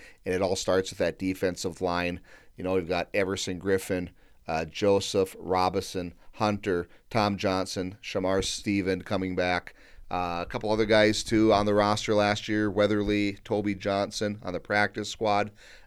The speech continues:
A couple big free agents coming in, and Will Sutton from the Bears and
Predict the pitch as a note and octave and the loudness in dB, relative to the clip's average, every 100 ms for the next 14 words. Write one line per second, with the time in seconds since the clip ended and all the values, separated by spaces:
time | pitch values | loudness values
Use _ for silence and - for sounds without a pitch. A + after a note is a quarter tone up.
0 | - F2+ A#2+ A#2 F2+ A2+ A2+ A2 A#2 G#2 | -12 -2 -2 -2 -2 0 0 -2 -4 0
1 | G#2+ G#2+ A2+ - - A2 G#2+ G2+ A2 G2 | 0 0 -4 -6 -4 -2 0 0 -2 -2
2 | F2 G2+ G2+ - - - G#2+ G#2 G2 F2 | -4 -2 -2 -2 -2 -2 -4 -8 -6 -2
3 | F#2+ G2+ G#2 G#2 G2 E2 | 2 2 2 -2 -4 -10